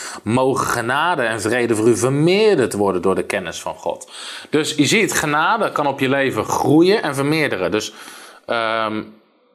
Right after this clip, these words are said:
uiteindelijk, jij begon als verkoper en uiteindelijk gaf je leiding aan die paar honderd man, aan die twaalf bedrijven. Daar was je in het begin nog niet klaar voor.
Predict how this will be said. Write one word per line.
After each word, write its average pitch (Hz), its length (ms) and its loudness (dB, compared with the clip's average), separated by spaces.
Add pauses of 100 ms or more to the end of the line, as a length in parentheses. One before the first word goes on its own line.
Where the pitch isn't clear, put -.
(140)
uiteindelijk, 147 460 -2
jij 127 180 0
begon 151 280 -2
als - 160 -4
verkoper 107 600 -2
en 101 100 -2
uiteindelijk 120 400 -4
gaf 117 180 -4
je 113 80 2
leiding 110 340 0
aan 104 80 -2
die 101 120 0
paar 107 240 0
honderd 98 280 -6
man, 139 400 -2 (300)
aan 104 140 -4
die 107 100 0
twaalf 107 320 0
bedrijven. 120 640 -2 (480)
Daar 120 120 -2
was 131 140 -2
je 143 60 0
in 135 60 0
het 117 80 0
begin 196 180 0
nog 131 180 -2
niet 131 140 0
klaar 127 300 -2
voor. 85 280 -2